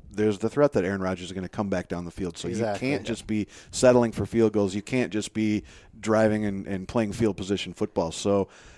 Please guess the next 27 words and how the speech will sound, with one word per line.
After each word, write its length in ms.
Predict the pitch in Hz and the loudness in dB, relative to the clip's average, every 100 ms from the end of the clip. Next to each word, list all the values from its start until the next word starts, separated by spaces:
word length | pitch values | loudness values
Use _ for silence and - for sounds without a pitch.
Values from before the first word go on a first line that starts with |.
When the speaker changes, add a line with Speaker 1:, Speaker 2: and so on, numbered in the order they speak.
| - 107 | -12 -2
Speaker 1:
even 240 | 139 185 | 2 4
though 140 | 139 | 4
he's 180 | 127 139 | 4 4
the 80 | 120 | 2
highest 460 | - 101 117 151 - | 0 0 2 2 2
price, 200 | 139 - - - - | 2 2 -8 2 8
did 140 | 160 | 8
you 80 | 214 | 10
ever 200 | 226 233 | 8 8
think 220 | 214 196 | 6 6
coming 300 | 151 156 151 | 4 6 4
into 100 | 143 | 4
the 80 | 117 | 2
season 380 | - 127 139 123 | 2 2 4 4
that 180 | 113 | 4
in 140 | 110 101 | 2 -4
a 40 | |
Packers-Panthers 1800 | - - 123 - 156 156 147 - _ _ _ - - 127 135 147 143 - | -4 -2 -2 2 4 4 2 -6 _ _ _ -12 0 2 2 4 2 2
game, 480 | 117 120 120 110 92 | 0 2 2 0 -2
Devin 380 | 107 120 147 156 | 2 4 4 0
Funchess 560 | - 110 120 139 135 | 0 0 2 0 0
would 120 | 117 110 | -2 0
be 120 | 117 | 0
the 160 | 107 101 | 0 -2
highest 640 | - 104 117 127 - - - _ - | -2 0 2 2 -2 -16 -20 _ -2
priced 460 | 113 117 131 - - _ - | 2 4 2 -4 -18 _ -14
player 560 | - 95 110 131 143 | -6 -2 2 0 -2